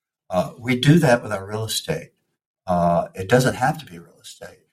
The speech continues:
It doesn't have to be that your vision is creating community and helping those in the community,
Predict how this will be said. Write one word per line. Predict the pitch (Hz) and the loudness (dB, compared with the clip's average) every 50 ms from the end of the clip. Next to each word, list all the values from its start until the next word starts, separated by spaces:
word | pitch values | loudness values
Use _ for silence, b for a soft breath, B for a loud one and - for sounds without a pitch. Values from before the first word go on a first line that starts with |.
| _ _ _ - | _ _ _ -14
It | 123 | -10
doesn't | 151 156 160 151 139 | -8 -8 -6 -6 0
have | - 135 135 139 | 2 2 2 2
to | - - | 0 -2
be | 113 117 113 | 0 2 2
that | 110 104 | 2 0
your | 98 101 104 98 | -4 -8 -10 -10
vision | 104 110 110 110 107 113 110 107 | -6 -2 0 0 0 0 -2 -4
is | 101 95 95 | -2 -4 -4
creating | - - - - 95 95 98 92 95 92 | -6 -8 -8 -4 -2 0 0 0 -2 -4
community | 92 - 90 87 92 101 113 117 110 - - 90 90 92 | -6 -8 -10 -8 -6 -6 -6 -8 -10 -12 -6 -2 2 4
and | 90 90 92 90 | 4 4 2 0
helping | 90 101 107 107 104 95 92 | -2 -4 -4 -6 -10 -12 -10
those | 87 87 87 92 | -8 -8 -8 -10
in | 95 98 | -10 -12
the | 104 - | -14 -16
community, | - - 80 80 80 80 80 80 - | -20 -20 -18 -16 -16 -16 -16 -18 -20